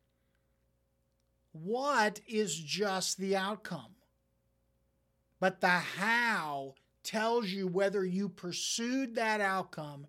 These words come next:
in a way that you can be proud of, that you have pursued the success that you see in your life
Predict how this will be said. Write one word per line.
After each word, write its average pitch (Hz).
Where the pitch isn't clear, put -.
in 190
a 202
way 190
that 196
you 214
can 196
be 202
proud 214
of, -
that 190
you 220
have -
pursued 214
the 190
success 185
that 190
you 185
see 247
in 262
your 233
life 208